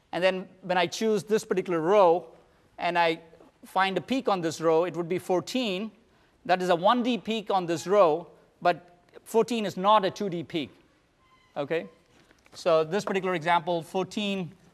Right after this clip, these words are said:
would return fourteen, and fourteen is not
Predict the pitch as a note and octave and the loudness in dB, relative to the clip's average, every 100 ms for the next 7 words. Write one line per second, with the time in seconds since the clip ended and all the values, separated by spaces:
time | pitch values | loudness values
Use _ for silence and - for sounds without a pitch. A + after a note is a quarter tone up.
0 | _ E3+ E3 F#3+ F#3 E3 F3 E3+ A#3 G#3+ | _ -8 -6 -2 -2 -2 -6 -4 -4 -6
1 | F#3 A3 _ _ _ _ _ _ - - | -8 -12 _ _ _ _ _ _ -20 -20
2 | - - - - G3+ G3+ - D#3+ E3 D#3+ | -10 -10 -10 -18 -18 -14 -6 -4 -4 -4
3 | F#3 G3+ F3+ D3 E3+ E3 - | -4 -4 -4 0 2 2 0